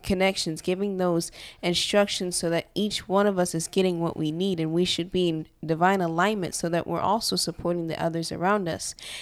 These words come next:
Every time we try to step out of line, and I also believe this is what the Apostle Paul is talking about with the animal sacrifices,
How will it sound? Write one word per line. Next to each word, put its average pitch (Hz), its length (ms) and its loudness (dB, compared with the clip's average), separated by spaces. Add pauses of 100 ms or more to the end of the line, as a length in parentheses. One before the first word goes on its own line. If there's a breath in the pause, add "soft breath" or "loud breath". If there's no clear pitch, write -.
(140 loud breath)
Every 190 280 4
time 226 280 0
we 208 120 0
try 190 200 0
to 190 80 2
step 175 320 -2
out 190 120 2
of 208 160 -2
line, 165 280 0
and 160 120 0
I 165 120 0 (100)
also 185 300 2
believe 175 260 -2
this 165 180 -4
is 165 120 -6
what 165 140 -4
the 170 100 -4
Apostle 165 420 0
Paul - 160 0
is - 100 -2
talking 190 440 -4
about 156 280 0
with - 180 -6
the 160 120 -2
animal 170 340 -2
sacrifices, 175 920 -4